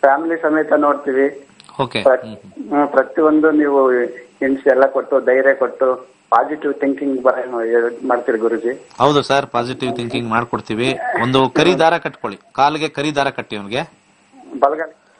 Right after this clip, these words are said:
Speaker 2: ಬಲಗೈ ಗ-, ಬ-, ಕ-, ಬ-, ಇದಕ್ಕೆ ಕಟ್ಟಿ, ಮತ್ತೆ ಒಂದು ಅರಿಶಿಣದ ಕೊಂಬು ತೆಗೆದ್ಬಿಟ್ಟು ಹಣೆಗೆ ಹಚ್ಕೊಳಕ್ ಹೇಳಿ.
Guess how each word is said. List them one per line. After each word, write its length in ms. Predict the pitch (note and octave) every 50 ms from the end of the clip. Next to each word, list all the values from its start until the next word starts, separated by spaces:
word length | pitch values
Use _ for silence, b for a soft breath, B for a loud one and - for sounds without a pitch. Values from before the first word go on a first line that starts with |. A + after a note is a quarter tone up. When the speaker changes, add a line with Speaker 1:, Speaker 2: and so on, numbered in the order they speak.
| b b b b b _ A2
Speaker 2:
ಬಲಗೈ 380 | B2 C#3 D3+ D3+ D#3+ D#3+ D#3
ಗ-, 240 | C#3 B2+ C3 B2+ B2
ಬ-, 140 | A2+ A#2 A#2
ಕ-, 560 | - - C3 B2+ B2 B2 A#2+ A#2 A2 G#2+ G#2+
ಬ-, 280 | G2 G2 A2+ A#2 A2+ A2
ಇದಕ್ಕೆ 180 | A2+ C3+ B2+ -
ಕಟ್ಟಿ, 300 | B2 A2+ - D3+ E3 E3+
ಮತ್ತೆ 260 | C#3+ C3 - - C3+
ಒಂದು 220 | B2+ B2+ B2+ B2
ಅರಿಶಿಣದ 340 | B2 A#2+ B2+ - - E3 D#3
ಕೊಂಬು 240 | - - D#3 D3+ C#3+
ತೆಗೆದ್ಬಿಟ್ಟು 640 | - C#3+ C#3+ D3 C#3 C#3 C#3 - - F3 C3+ A#2 A2+
ಹಣೆಗೆ 280 | - A2+ A#2+ B2+ A#2+
ಹಚ್ಕೊಳಕ್ 460 | A#2 - - - - F2 D#2+ _ -
ಹೇಳಿ. 200 | - - - -